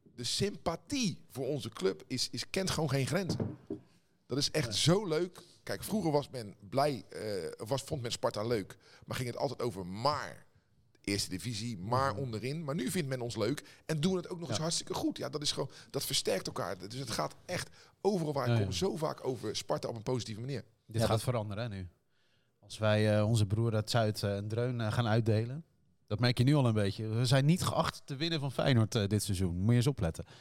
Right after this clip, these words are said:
Speaker 2: Als wij een, eh, tikkie uitdelen, waar ik echt op hoop, wat echt gaat gebeuren, want er moet een kroon op dit seizoen en dat gaat dit worden. Kijk hoe, <laughs> hoe sympathiek we dan worden
Speaker 1: Nou ja, het
Speaker 2: gevonden.
Speaker 1: voordeel voor Feyenoord is, als ze verliezen,
Speaker 2: Ze kunnen het
Speaker 1: eh,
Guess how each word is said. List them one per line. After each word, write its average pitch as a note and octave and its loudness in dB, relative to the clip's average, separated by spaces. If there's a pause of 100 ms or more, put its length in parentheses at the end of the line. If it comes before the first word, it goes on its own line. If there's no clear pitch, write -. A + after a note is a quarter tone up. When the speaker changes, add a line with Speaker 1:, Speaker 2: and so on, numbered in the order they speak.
(640)
Speaker 2:
Als F#2+ -4
wij G#2 4
een, G2+ 2
eh, F#2+ 4
tikkie A#2 2
uitdelen, F2+ 4
waar G2 2
ik F#2+ -4
echt - -4
op G2+ -6
hoop, G#2 -4 (360)
wat A#2 2
echt C3+ 0
gaat B2+ -2
gebeuren, B2 -2
want A#2 0
er A#2+ 2
moet C#3+ 4
een B2+ 2
kroon C#3 4
op C#3 0
dit A#2+ 0
seizoen B2 4
en B2 2
dat A2+ 2
gaat A2 -2
dit C#3+ 4
worden. A#2 0 (580)
Kijk A#2 0
hoe, A#2+ 2
<laughs> G#2+ 2
hoe B2+ 4
sympathiek - -4
we D3 -6
dan C#3+ 0
worden A#2 0
Speaker 1:
Nou F#2+ 0
ja, A2 4
het G2 -2
Speaker 2:
gevonden. B2 -2
Speaker 1:
voordeel G2 -4
voor A#2 -4
Feyenoord A#2+ 0
is, G2 -4
als G#2+ 0
ze G#2+ -4
verliezen, F2 -6
Speaker 2:
Ze G#2+ -4
kunnen G#2 2
het B2+ -2
Speaker 1:
eh, D#3 4